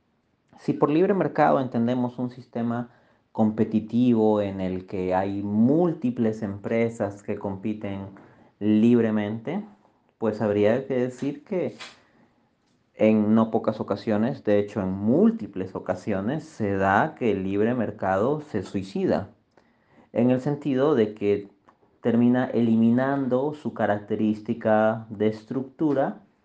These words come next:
de tener múltiples competidores. Esto sucede por lo siguiente. Las empresas que compiten en el mercado tienen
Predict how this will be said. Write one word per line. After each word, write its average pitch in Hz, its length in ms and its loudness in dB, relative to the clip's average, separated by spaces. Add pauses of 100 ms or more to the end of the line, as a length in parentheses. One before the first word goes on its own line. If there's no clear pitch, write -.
(340)
de 107 200 2
tener 107 300 0
múltiples 104 540 0
competidores. 80 880 -6 (500)
Esto 165 240 -2
sucede 127 380 2
por 147 180 -6
lo 143 120 -4
siguiente. 78 560 -8 (2000)
Las 131 240 2
empresas 175 540 0
que - 140 -14
compiten 143 480 -2
en 135 100 -2
el 120 80 2
mercado 139 600 2
tienen 143 480 -4